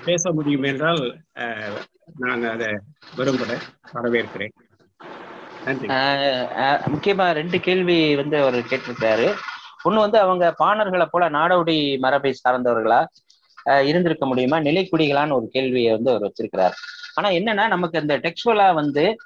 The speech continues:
Speaker 2: ரெண்டு வேலன்கள் சந்திச்சு, அதுல ஒரு வேலன் அந்த குன்னப்பன்ற வேலன்ட்ட, "நம்ம பிள்ளைங்கெல்லாம் எங்க போயிட்டு வந்தாங்க?" அப்படின்னு கேட்கும்போது, அந்த தேசங்களை பட்டியலிடும் போது அவங்க வந்து பல தேசங்களுக்கு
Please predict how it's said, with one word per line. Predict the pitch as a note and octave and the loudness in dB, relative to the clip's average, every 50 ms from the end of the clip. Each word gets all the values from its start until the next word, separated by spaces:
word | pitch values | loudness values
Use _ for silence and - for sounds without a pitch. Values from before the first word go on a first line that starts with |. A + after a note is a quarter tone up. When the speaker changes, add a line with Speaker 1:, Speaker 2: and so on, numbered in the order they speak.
| _ _ _ _ _ _ | _ _ _ _ _ _
Speaker 2:
ரெண்டு | - D3+ F3 G3+ G#3 G#3 F#3+ | -2 0 0 2 2 2 2
வேலன்கள் | F#3+ G3+ A3 A3+ G#3+ G3+ F#3+ F#3+ F3+ E3+ E3 D#3 D3+ D3 D3 C#3+ C#3 C3+ C3+ B2 - | 2 2 2 0 -2 -2 -2 0 0 2 2 2 2 2 0 2 2 0 0 0 -2
சந்திச்சு, | - B2+ D3 D3+ C#3+ - - C3+ C3 F3 G#3 - - _ - - - _ | -2 -2 -2 -2 -6 -4 -2 0 0 0 0 -2 -8 _ -20 -20 -20 _
அதுல | - C3+ D#3 E3+ F3 E3+ | -2 0 2 2 2 2
ஒரு | D#3 E3 E3+ E3+ | 2 4 4 4
வேலன் | E3 F3+ F#3 F#3+ F3+ E3+ D#3+ | 4 4 2 2 0 0 0
அந்த | D#3 D3 D3 C#3+ C#3 - | 0 0 0 -2 -2 -2
குன்னப்பன்ற | D#3+ E3+ F3 E3+ D#3+ - D#3+ D#3 D3+ C#3+ C3+ C3 B2 A#2 | -2 0 0 0 0 -2 -2 -2 -2 -2 0 0 2 2
வேலன்ட்ட, | B2 B2+ C3+ B2+ A#2+ A#2 A2+ - B2+ E3+ - - _ _ _ _ _ _ _ _ - | 2 0 0 0 -2 -2 0 0 0 0 0 -2 _ _ _ _ _ _ _ _ -4
"நம்ம | F3 F3+ F3+ F3+ F3 E3 | -2 0 0 0 0 -2
பிள்ளைங்கெல்லாம் | D3+ F3 G3+ G3 F#3+ F3+ F#3+ F#3 F3 | 0 -2 -2 0 0 0 0 2 2
எங்க | D#3+ D#3+ F3+ G3 F3+ | 0 0 0 -2 -2
போயிட்டு | - E3+ F3 F3+ E3+ E3 | 0 0 0 2 2 2
வந்தாங்க?" | D3+ C#3 C#3+ C#3+ C#3 C3+ B2+ B2+ C3 C3+ C3 B2 | 2 2 2 2 2 2 2 2 2 4 6 6
அப்படின்னு | A#2+ A#2 B2 C#3 C#3 C3 - | 4 4 2 -2 -4 -4 -2
கேட்கும்போது, | - C#3+ C#3+ - C3 B2 A2 G#2 G#2 G2+ G#2 A#2+ D#3 F#3 - - - - - - - | -2 -2 -2 0 -2 0 0 0 0 2 2 2 2 0 -2 -6 -14 -16 -16 -16 -8
அந்த | - C#3+ D3+ D#3+ | -6 -2 -2 0
தேசங்களை | D3 - F#3 B3 C4 - B3+ A3+ G#3+ G3+ F3+ | 0 2 2 0 2 0 -2 0 2 0 0
பட்டியலிடும் | - D#3+ D#3 - F#3 F3+ F3 D#3+ D#3+ D3 D3 | 0 -4 -2 0 0 2 2 2 0 0 2
போது | C#3+ D#3+ F3+ F#3 F#3+ F3 D3 C3 C#3+ F#3+ G#3+ - _ _ _ _ _ _ _ - | 2 2 2 2 2 2 4 4 2 2 0 -2 _ _ _ _ _ _ _ -6
அவங்க | - D#3 E3 F#3 F#3+ F#3+ F#3 | -2 0 2 2 2 2 2
வந்து | F3+ F#3 G3+ B3 A#3 G#3+ G3 F#3 F3 D#3+ D#3 D3 D3 C#3+ C#3+ C#3 C3+ B2+ B2 B2 A#2+ A2+ - - _ _ _ | 2 2 2 4 4 6 6 6 6 6 6 6 4 6 6 6 6 6 4 4 2 2 -2 -6 _ _ _
பல | _ D3+ F#3 G#3+ | _ -2 -2 0
தேசங்களுக்கு | F#3 F#3 G#3+ B3+ B3 B3 A#3 A3+ G#3+ G3+ F3+ E3+ | 0 2 2 2 2 0 0 0 0 0 -2 -4